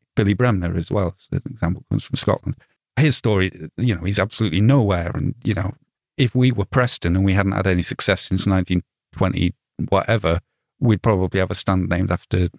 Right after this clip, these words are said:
Willis Edwards, but it's, it's not there. And where that fits into kind of the points that Ed was making about when you're designing a,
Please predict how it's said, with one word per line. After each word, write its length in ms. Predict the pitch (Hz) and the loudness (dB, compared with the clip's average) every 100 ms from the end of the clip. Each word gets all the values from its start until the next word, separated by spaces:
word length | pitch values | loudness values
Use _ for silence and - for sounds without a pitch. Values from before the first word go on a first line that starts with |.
| _ | _
Willis 380 | - - 98 98 | -4 2 2 2
Edwards, 360 | 127 107 104 - | 0 0 -6 -8
but 140 | - | -8
it's, 220 | - 147 - | -6 -8 -6
it's 240 | - - | -4 0
not 160 | 113 - | 0 2
there. 240 | 120 98 - _ _ _ | 2 2 -2 _ _ _
And 100 | 117 | 2
where 140 | 117 | 4
that 160 | 127 - | 2 0
fits 260 | - 117 117 | -4 -4 -2
into 380 | 107 - 92 - _ - | -2 0 -2 -4 _ -4
kind 120 | 95 | 0
of 60 | |
the 60 | 90 | 0
points 360 | - 95 90 - | 0 0 0 -2
that 200 | 90 - _ _ _ | -2 -2 _ _ _
Ed 160 | - 101 | -2 0
was 160 | 98 90 | 0 2
making 320 | 95 90 92 | 0 0 -2
about 260 | - 95 | -2 0
when 140 | 95 92 | 2 2
you're 260 | 95 90 - | 2 2 0
designing 460 | 90 92 90 87 85 | -2 0 2 2 2
a, 200 | 82 | 0